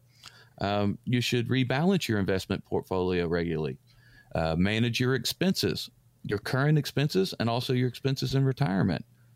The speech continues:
Um, make plans for long-term care, something we see a lot of people ignoring today and not paying attention to.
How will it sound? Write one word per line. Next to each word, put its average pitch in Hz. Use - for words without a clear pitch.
Um, 90
make 110
plans 120
for 117
long-term 127
care, 139
something 110
we 113
see 120
a 113
lot 113
of 131
people 139
ignoring 147
today 95
and 95
not 95
paying 113
attention 120
to. 87